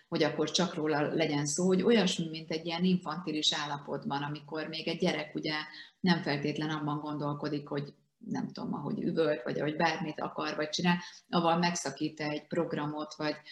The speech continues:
zavar-e másokat, mert akkor még mondjuk nem is dolga, hogy feltétlen ezeket ilyen jól átlássa. És nagyon érdekes dolog, hogy, hogy, ö, ha már úgy is említettem a csoportokat, olyan érdekes szokott lenni, hogy azt mondjuk, hogy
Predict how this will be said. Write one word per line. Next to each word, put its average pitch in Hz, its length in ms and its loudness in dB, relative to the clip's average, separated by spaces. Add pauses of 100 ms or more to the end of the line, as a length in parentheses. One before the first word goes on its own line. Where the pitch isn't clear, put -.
(240)
zavar-e 160 380 4
másokat, 156 560 0
mert 156 140 2
akkor 156 200 -2
még 156 280 -6
mondjuk 160 240 -2
nem 165 140 0
is 147 160 -2
dolga, 147 320 2
hogy 147 220 0
feltétlen 147 480 -4
ezeket 151 400 -6
ilyen 147 220 -4
jól 151 220 -2
átlássa. - 680 -2 (340)
És 180 100 -2
nagyon 208 280 10
érdekes 156 500 2
dolog, 156 360 -2
hogy, 151 260 0 (680)
hogy, 156 320 0
ö, 165 260 2 (360)
ha 160 120 -4
már 165 160 4
úgy 185 140 4
is - 120 4
említettem 151 560 -2
a 151 80 -6
csoportokat, 156 600 -4
olyan 151 180 -2
érdekes 147 420 -4
szokott 151 340 -4
lenni, 147 240 0
hogy 147 120 0
azt 214 160 2
mondjuk, 180 240 2
hogy 160 160 0